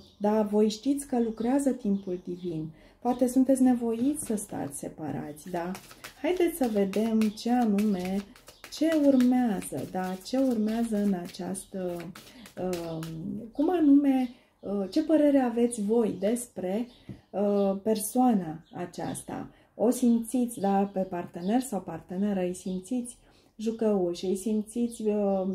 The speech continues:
dispuși, da, să-și, uh, să recăpătați un romantism, da, să, să permiteți sufletului și spiritului să cânte cu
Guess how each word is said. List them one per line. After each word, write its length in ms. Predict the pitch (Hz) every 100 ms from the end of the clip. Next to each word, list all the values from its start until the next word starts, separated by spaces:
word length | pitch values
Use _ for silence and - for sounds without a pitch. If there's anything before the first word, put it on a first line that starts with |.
| 185
dispuși, 680 | 214 - - 254 220 -
da, 240 | 190 190 196 196
să-și, 420 | 196 196 196 -
uh, 180 | 190 185 185 - _ - 190 185
să 360 | 175 - 208 196
recăpătați 800 | 202 202 202 202 196 226 247 247
un 80 | 190
romantism, 840 | 180 175 170 165 170 160 160 190
da, 260 | 180 175 175 180
să, 240 | 185 170 180 - _ -
să 160 | -
permiteți 760 | 202 196 185 220 277 277 196 -
sufletului 760 | 208 - 196 190 175 175 175
și 540 | 180 - 175 185 180 180
spiritului 760 | - 240 240 220 - 180 190 202
să 140 | -
cânte 400 | 185 185 202 202
cu 160 | 202